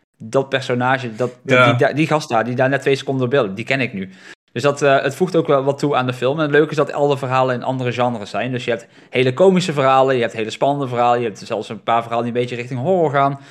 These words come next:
Speaker 1: Dus het kan alle kanten op gaan, maar het blijft allemaal wel in de context van, van de film. Dus vijf september, een nieuw deel. Eh, waar ook een nieuw deel van verschenen is deze week, is de Gaming Holocron. Eh, dus op Star Wars Games punt site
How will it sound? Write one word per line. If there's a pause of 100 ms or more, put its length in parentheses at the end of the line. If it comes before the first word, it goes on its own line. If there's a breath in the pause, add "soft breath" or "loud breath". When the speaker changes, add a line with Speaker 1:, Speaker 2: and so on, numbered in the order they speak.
(260 loud breath)
Speaker 1:
Dus
het
kan
alle
kanten
op
gaan,
maar
het
blijft
allemaal
wel
in
de
context
van,
van
de
film.
Dus
vijf
september, (320 soft breath)
een
nieuw
deel. (720 soft breath)
Eh,
waar
ook
een
nieuw
deel
van
verschenen
is
deze
week, (100)
is
de
Gaming
Holocron. (180)
Eh,
dus
op
Star
Wars
Games
punt
site